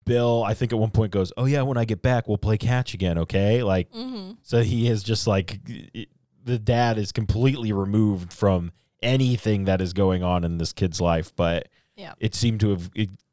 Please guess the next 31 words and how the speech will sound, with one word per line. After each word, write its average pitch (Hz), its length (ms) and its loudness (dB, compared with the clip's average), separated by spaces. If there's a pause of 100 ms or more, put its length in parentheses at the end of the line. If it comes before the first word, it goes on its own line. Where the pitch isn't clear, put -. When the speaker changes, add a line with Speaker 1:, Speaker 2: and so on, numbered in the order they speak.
(240)
Speaker 1:
to 101 260 0
have 95 160 -2
gotten 92 280 0
better 87 380 0
after 76 560 -4 (280)
Speaker 2:
Yeah, 180 260 -8
I 190 80 -10
think - 180 -20
Speaker 1:
that. - 140 -10
Speaker 2:
so. - 320 -20
So 370 60 -12
great. 381 240 -8 (140)
I 254 100 -10
think 254 220 -6 (140)
the 202 220 -4
narrator 196 440 -2
says, 185 480 -6 (540)
"I 214 80 -4
never 208 640 0 (220)
forgot 196 360 -2
to 196 80 -10
call 190 280 -8
him 180 260 -12 (140)
dad 185 260 2
after - 260 -6
that," - 220 -10
which - 140 -16
is 202 60 -10
really 175 160 -10
sweet. - 280 -18 (200)
Speaker 1:
Yes. - 520 2